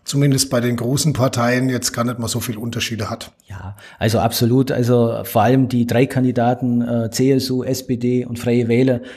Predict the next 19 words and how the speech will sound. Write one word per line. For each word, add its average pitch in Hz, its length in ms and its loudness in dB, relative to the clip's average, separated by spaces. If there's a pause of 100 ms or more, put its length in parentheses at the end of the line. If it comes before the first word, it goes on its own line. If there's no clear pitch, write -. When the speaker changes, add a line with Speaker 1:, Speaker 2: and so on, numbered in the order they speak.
Speaker 2:
hatten 117 200 -2
inhaltlich 120 460 0
wenig 117 260 2
Unterschiede. 110 500 -6
Es 107 140 -6
gibt 127 200 0
um, 117 300 -2
es - 100 -18
geht 117 300 -4
hier 117 160 0
in 120 80 4
Memmingen 127 340 4
zum 120 140 -2
Beispiel 117 280 -2
um 117 140 -2
ein 117 40 -4
großes 120 340 -4
Thema 127 240 0
ikea-Ansiedlung, 139 960 0